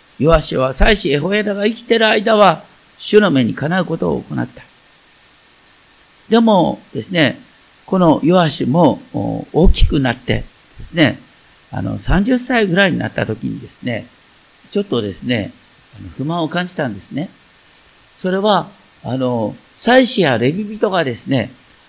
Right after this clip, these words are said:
あの、みんなから集められたお金を、をきちんとですね、神殿をより良くするために、ね、アタリヤの時代に神殿がめちゃくちゃにされた。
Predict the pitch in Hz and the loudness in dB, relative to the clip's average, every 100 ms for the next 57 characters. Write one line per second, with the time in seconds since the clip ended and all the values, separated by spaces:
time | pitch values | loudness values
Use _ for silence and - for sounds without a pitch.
0 | - - 107 110 120 127 - - - 190 | -20 -10 -8 -6 -8 -12 -20 -20 -4 2
1 | 254 269 220 160 110 127 - 226 233 220 | 4 4 2 0 0 -2 -4 -2 0 0
2 | 147 131 151 135 147 175 - - 151 156 | 0 0 -2 0 0 -2 -6 -2 2 2
3 | - - - - 294 330 175 117 107 151 | 0 -10 -6 -2 -2 0 0 0 -2 -4
4 | 120 - - - - - 185 233 240 240 | -4 -6 -20 -20 -16 -6 0 2 2 0
5 | 226 226 214 160 - 139 175 226 262 254 | 0 0 0 -2 -2 0 2 2 0 0
6 | 170 - - - - 190 190 170 143 113 | -4 -6 -18 -10 0 0 0 -2 -2 -2
7 | - - - - - 170 - - - - | -6 -14 -20 -20 -6 -4 -4 -12 -16 -6
8 | 202 214 220 214 185 175 180 156 - 190 | -2 2 2 0 -2 -2 -2 -4 -4 -2
9 | 202 185 165 147 190 185 214 196 190 196 | -2 -2 -4 -4 -4 -6 -6 -4 -2 -2
10 | 180 123 | -4 -8